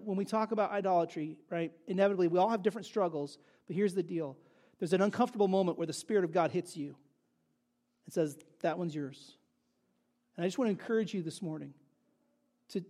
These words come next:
to receive that confrontation from the Spirit of God through his word. And to not turn away in despair, but to turn to Christ in hope. Because, because Jesus died for us, we can sing it as well.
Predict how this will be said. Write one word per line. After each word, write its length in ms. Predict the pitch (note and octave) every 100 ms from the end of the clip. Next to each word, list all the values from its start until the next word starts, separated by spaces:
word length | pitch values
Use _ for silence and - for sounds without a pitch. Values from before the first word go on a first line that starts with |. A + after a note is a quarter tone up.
| - _ -
to 240 | G3+ F3 -
receive 800 | E3+ F3+ - - C4 A#3+ F3+ D3+
that 340 | F3 E3+ -
confrontation 680 | G3 F#3+ F3+ - F#3+ - E3+
from 160 | F#3 E3+
the 80 |
Spirit 320 | D3 - F#3 E3
of 120 | D3
God 280 | E3 D3 C#3+
through 140 | E3
his 140 | D3+
word. 260 | D#3 D3 C3 _ _ _ _ _ _ _ -
And 140 | F#3+ -
to 80 |
not 240 | G#3 A#3+ A#3+
turn 300 | C4 B3+ A#3+
away 300 | G#3+ G#3 A3+
in 80 | A#3
despair, 520 | G3 - - G#3 A#3+
but 160 | G#3 E3
to 80 | D#3+
turn 300 | - A3 A3
to 80 | -
Christ 460 | - F3+ E3 -
in 80 | D3+
hope. 320 | E3 D3 D3 _ _ _ _ _ _ _ _
Because, 540 | F3 G#3 F#3+ E3+ - - _ _ _ _ _
because 300 | F3 F3+ A#3+
Jesus 360 | - A#3 G#3+ F#3
died 320 | - F3 G3+
for 120 | -
us, 260 | G#3 G#3+ -
we 100 | G3
can 280 | G3+ G#3+ G3+
sing 320 | - G3 E3
it 100 | D3+
as 140 | D3 C#3
well. 320 | D3+ B2+